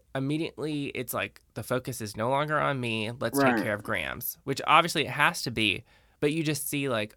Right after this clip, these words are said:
Speaker 1: oh, Greta cares about her grandmother. Grams ends up in the hospital, and when Julie takes Greta home, he's like, "I'm done. You know, this is too much." Because he knows that she deliberately
Speaker 2: Did that.
Speaker 1: he knows that she deliberately did that.
Speaker 2: Yeah.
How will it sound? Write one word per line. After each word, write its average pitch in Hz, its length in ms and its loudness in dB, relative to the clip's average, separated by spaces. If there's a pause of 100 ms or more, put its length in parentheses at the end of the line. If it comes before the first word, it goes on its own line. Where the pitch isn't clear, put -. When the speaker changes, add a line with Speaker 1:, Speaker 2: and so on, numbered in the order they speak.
(120)
Speaker 1:
oh, 135 260 4
Greta 123 280 0
cares 120 320 -2
about 110 180 -2
her 117 100 -8
grandmother. 85 640 -2 (240)
Grams 151 300 4
ends 135 180 0
up 123 120 0
in 123 100 -2
the 120 60 -2
hospital, 104 720 -2 (420)
and 135 160 0
when 131 120 0
Julie 160 280 0
takes 165 280 -4
Greta 127 260 2
home, 110 320 2
he's 113 180 -4
like, 101 240 -4
"I'm 123 180 4
done. 95 480 -2 (100)
You 123 140 -4
know, 101 220 0
this 110 180 -6
is 110 100 -6
too - 160 -6
much." 85 400 -6 (440)
Because 143 220 0
he 180 100 0
knows 127 260 4
that - 140 -6
she - 160 -4
deliberately 104 920 -2
Speaker 2:
Did 117 280 2
that. 82 140 2
Speaker 1:
he 82 40 0
knows 123 200 0
that - 120 -8
she 120 140 -8
deliberately 107 500 -4
did 107 240 -6
that. 73 240 -6
Speaker 2:
Yeah. 101 280 0